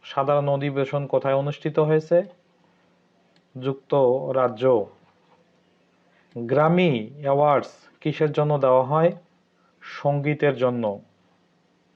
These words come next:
জাতিসংঘের তথ্য অনুযায়ী বর্তমান বাংলাদেশের জনসংখ্যা কত? সতেরো কোটি সাতচল্লিশ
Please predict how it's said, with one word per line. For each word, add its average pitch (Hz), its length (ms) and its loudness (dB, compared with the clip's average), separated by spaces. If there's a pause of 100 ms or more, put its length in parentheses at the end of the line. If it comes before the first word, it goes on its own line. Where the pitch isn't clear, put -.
(3000)
জাতিসংঘের 180 600 2
তথ্য 165 340 2
অনুযায়ী 180 340 4
বর্তমান 156 460 2
বাংলাদেশের 143 640 0
জনসংখ্যা 139 1600 -2
কত? 151 400 2 (1000)
সতেরো 156 520 0
কোটি 170 540 0 (240)
সাতচল্লিশ 143 800 -2